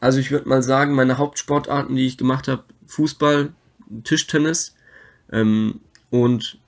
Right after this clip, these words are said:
wie gesagt, Handball hab ich auch mal probiert, irgendwie sechs Jahre lang. <laughs> Und, ähm, wie ich mich dazu motivieren kann,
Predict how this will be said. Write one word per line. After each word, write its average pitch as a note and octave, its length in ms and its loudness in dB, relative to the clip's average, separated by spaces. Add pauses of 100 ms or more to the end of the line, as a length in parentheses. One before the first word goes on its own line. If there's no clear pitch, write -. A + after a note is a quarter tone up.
(140)
wie B2 40 -10
gesagt, A2+ 360 0
Handball A#2+ 340 0
hab A#2 120 -2
ich A#2+ 120 -2
auch B2+ 80 2
mal C3+ 180 4
probiert, A#2+ 420 0
irgendwie A#2+ 260 0
sechs A2+ 320 0
Jahre A#2 280 0
lang. A#2+ 200 0 (540)
<laughs> - 500 -18
Und, G#2 480 -4
ähm, G#2+ 320 -2 (1160)
wie D#3 160 2
ich F3+ 120 -2
mich F3+ 140 0
dazu E3 300 0
motivieren D#3+ 640 0
kann, A#2+ 340 -4